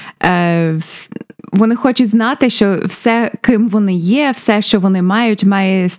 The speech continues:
цінність. І тому, е, як тінейджер, я трішечки, ем, як сказати, занадто намагалася переконати себе, що все, що я маю, є найкраще.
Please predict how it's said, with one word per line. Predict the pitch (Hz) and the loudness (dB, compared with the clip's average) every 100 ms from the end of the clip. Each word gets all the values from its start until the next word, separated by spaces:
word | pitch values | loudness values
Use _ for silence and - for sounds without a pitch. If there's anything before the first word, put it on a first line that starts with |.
| _ | _
цінність. | - 247 208 165 160 - - - - - - - - - | -2 0 2 0 -2 -4 -10 -14 -14 -12 -12 -12 -14 -4
І | - 220 214 202 | 0 2 0 2
тому, | 254 240 240 269 311 285 254 - - | 2 2 0 0 0 0 0 -2 -2
е, | 208 190 185 | 0 2 2
як | 185 208 208 | 2 0 -2
тінейджер, | - - 226 214 220 277 262 247 220 - | -4 0 0 2 0 0 0 0 0 0
я | 196 208 220 | 0 2 0
трішечки, | 220 226 226 226 226 - - 220 220 208 190 - - - - | 0 0 0 0 -2 -2 0 0 2 0 -2 -10 -14 -16 -6
ем, | - 202 190 190 185 175 175 170 - - - - - 202 - - | 0 0 2 2 0 0 0 0 -2 -4 -6 -6 -2 -2 -2 0
як | 208 190 | 0 0
сказати, | - 196 175 185 180 175 - - 196 - _ - - | 0 0 0 0 0 -2 -6 -12 -12 -14 _ -10 0
занадто | 294 - 226 220 214 226 233 226 | 2 2 2 0 0 0 0 0
намагалася | 208 202 202 180 202 226 254 254 220 226 190 | 2 2 0 0 0 0 0 0 0 0 2
переконати | 226 196 240 202 202 208 226 | 0 2 2 2 0 0 0
себе, | - 214 180 220 277 440 - _ - | 2 0 2 0 0 -4 -6 _ -8
що | - 247 294 | 0 0 2
все, | - - 254 269 | 0 0 0 0
що | - 254 | 2 0
я | 220 | 2
маю, | 220 233 302 240 | 0 0 0 0
є | 202 214 | 2 0
найкраще. | 214 214 226 190 196 - 196 | 0 0 0 0 -2 -2 -2